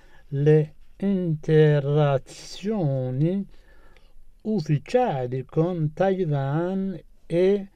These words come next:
soddisfare i suoi impegni di non sostenere le forze separatiste di Taiwan.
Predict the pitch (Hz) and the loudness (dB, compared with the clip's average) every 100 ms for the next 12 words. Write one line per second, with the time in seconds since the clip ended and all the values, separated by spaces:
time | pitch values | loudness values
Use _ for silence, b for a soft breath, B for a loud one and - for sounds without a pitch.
0 | b b - - - 208 160 127 - - | b b -20 -18 -4 0 2 0 -4 -2
1 | 170 165 135 131 127 156 165 - - - | 0 0 0 -4 0 0 0 -6 -20 -18
2 | - - 165 147 143 151 143 120 170 156 | -10 -2 2 2 2 2 2 0 0 0
3 | 135 123 139 143 143 170 196 190 b b | 0 0 0 0 2 0 0 -4 b b
4 | b b 135 147 208 185 120 123 139 175 | b b 2 4 4 2 0 -2 -2 -4
5 | b b - - 185 156 - 135 120 151 | b b -20 -8 -6 -6 -2 -2 2 2
6 | 143 139 151 156 B B 127 110 - 143 | 2 2 2 0 B B -6 -4 -2 0
7 | 131 123 - 135 - 131 120 127 120 - | 0 -2 -4 -6 -4 -4 -2 -4 -4 -4
8 | 208 202 - - 160 139 139 - 151 131 | -6 -6 -8 -4 -2 -2 -4 -4 -2 -2
9 | 107 95 95 | -4 -12 -16